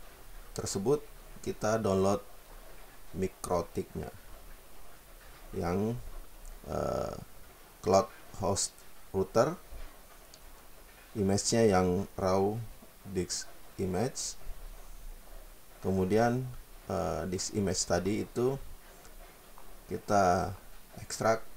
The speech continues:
ke, langsung masuk ke hard disk. Jadi semua data yang ada di, di sini itu dikosongkan, diisi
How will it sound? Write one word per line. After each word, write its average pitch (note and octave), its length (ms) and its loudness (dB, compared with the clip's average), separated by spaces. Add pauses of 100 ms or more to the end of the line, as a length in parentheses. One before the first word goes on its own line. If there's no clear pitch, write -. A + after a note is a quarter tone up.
ke, G2 360 4 (200)
langsung G2 400 2
masuk F2+ 320 0
ke F#2 60 2
hard F#2 240 2
disk. - 180 -4
Jadi F#2 160 4
semua G#2 320 4
data F#2 320 2
yang F#2 160 2
ada F2 240 0
di, F2 240 -2 (1040)
di - 160 -6
sini A2 480 4
itu G#2+ 400 2 (320)
dikosongkan, G2 640 0
diisi F#2 320 0